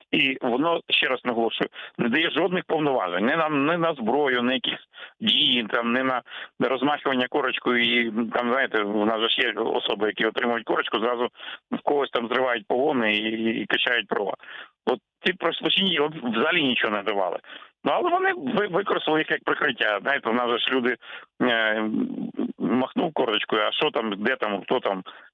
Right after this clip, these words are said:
ніхто не пояснює. На жаль, от, е, треба, напевно, ре-, ретельніше підходити до, е, формування так-, цього апарату,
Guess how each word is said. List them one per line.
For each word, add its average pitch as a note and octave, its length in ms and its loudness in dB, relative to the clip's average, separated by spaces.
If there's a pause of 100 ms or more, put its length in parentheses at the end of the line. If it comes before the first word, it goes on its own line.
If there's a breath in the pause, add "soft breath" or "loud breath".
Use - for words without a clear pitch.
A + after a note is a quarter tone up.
ніхто A#2 280 0
не B2 100 0
пояснює. G#2 520 0
На A#2 140 0
жаль, E3 260 2
от, C3+ 80 0 (480 loud breath)
е, A#2 300 2 (120)
треба, C#3 320 0 (920)
напевно, B2+ 440 0
ре-, B2+ 180 -2
ретельніше A#2+ 540 -2
підходити A2 440 -2
до, G#2 400 0
е, G#2 380 -2
формування A2+ 520 0
так-, G#2 440 -4
цього G#2 280 0
апарату, - 480 -2